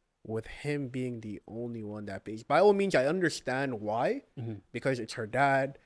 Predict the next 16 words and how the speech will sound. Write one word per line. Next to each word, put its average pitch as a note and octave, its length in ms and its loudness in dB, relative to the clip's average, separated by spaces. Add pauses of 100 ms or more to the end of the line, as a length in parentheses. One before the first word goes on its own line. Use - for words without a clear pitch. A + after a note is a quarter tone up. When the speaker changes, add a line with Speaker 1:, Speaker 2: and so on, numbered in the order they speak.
(140)
Speaker 1:
Why A#2+ 240 0
Speaker 2:
Mm-hmm. B2 100 0
Speaker 1:
would B2 160 -4
she A2+ 440 -6
have A#2 240 -2
to A2 100 -12
financially A2 580 -6
do A2 240 -10
anything G#2+ 540 -10
that G2 180 -8
supports - 420 -8
her F#2+ 100 -10
father's G2+ 360 -8
gains? B2 340 -10
But G#2+ 260 -8
Speaker 2:
Mm-hmm. A2 140 -8